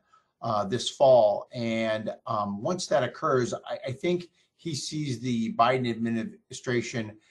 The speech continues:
as not being a deterrent for them to take action against Taiwan.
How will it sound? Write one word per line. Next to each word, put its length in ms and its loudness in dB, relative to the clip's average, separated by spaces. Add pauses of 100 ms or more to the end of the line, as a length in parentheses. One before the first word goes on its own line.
(220)
as 180 -4
not 340 2
being 240 0
a 60 -2
deterrent 720 -4
for 120 -4
them 380 -2
to 300 -6
take 320 -6
action 600 -6 (320)
against 440 -2
Taiwan. 680 2